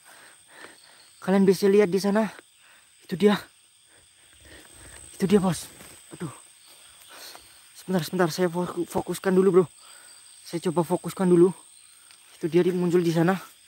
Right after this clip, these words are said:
Teman-teman. Waduh, kacau ini saya pegang kameranya. Rodo angel kamera nih. Oke, itu dia, Bro. Ini dia, Bro.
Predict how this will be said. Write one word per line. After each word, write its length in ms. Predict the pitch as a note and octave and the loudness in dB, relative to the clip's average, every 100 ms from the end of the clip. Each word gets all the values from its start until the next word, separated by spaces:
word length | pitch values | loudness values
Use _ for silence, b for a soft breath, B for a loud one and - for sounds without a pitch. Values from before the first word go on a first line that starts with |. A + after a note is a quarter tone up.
| _ b b b b b - | _ b b b b b -10
Teman-teman. 400 | F3+ F3 F#3+ E3 - _ _ _ _ _ _ | -6 -4 -4 -6 -12 _ _ _ _ _ _
Waduh, 240 | F#3 F3 C#3+ - | -12 -10 -10 -10
kacau 320 | G3 - G3 | -10 -4 0
ini 160 | F#3+ F#3 | 0 0
saya 240 | D#3+ F3+ | -2 -4
pegang 240 | F3+ F3 E3 | -4 -6 -6
kameranya. 560 | E3 F3+ F3+ F#3 F3 - B B B B | -4 -4 -2 -2 -4 -6 B B B B
Rodo 240 | E3 D#3 E3 | -8 0 2
angel 240 | F3+ D#3+ C3+ | 2 -2 -4
kamera 320 | E3+ F3 F3+ | -6 -4 -2
nih. 200 | F3 C3 - b b b b b D#3+ | -2 -4 -6 b b b b b -4
Oke, 160 | F#3+ | 0
itu 240 | D3+ C#3 E3+ | 0 -2 2
dia, 160 | F#3 | 2
Bro. 160 | F3 F#3+ - _ B B B B B B B _ - - - - | 4 2 0 _ B B B B B B B _ -20 -20 -20 -8
Ini 160 | E3 | 0
dia, 160 | F#3+ F#3+ | 2 4
Bro. 160 | B3 | 2